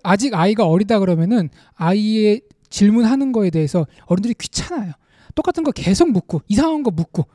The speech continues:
그래도 어느 정도는 참아주는 게 좋습니다.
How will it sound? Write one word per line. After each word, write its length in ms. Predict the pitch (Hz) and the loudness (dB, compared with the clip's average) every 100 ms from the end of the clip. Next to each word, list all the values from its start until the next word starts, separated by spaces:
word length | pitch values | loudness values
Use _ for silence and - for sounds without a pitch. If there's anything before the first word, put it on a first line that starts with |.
| _ - | _ -16
그래도 380 | - 208 285 294 - | -2 0 2 0 0
어느 300 | 175 233 285 | 2 4 2
정도는 500 | 180 180 180 240 330 _ - | 0 2 2 2 0 _ -8
참아주는 440 | - 269 208 202 | -2 -2 -2 -4
게 60 | 180 | -6
좋습니다. 480 | 143 - 147 147 | -8 -8 -8 -8